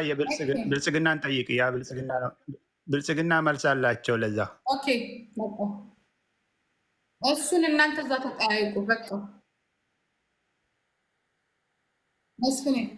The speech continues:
Speaker 2: መስፍን፣ ስቶፕ። መስፍን፣ ስቶፕ።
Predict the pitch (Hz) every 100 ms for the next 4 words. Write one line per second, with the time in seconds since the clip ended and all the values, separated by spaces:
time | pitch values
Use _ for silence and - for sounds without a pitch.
0 | - _ _ _ _ _ _ _ _ _
1 | _ _ 240 269 - 220 202 - - 247
2 | 240 - - _ _ _ _ _ _ _
3 | _ _ _ _ _ _ _ _ _ _
4 | _ 240 311 - - 285 233 - - _
5 | _ _ - - 277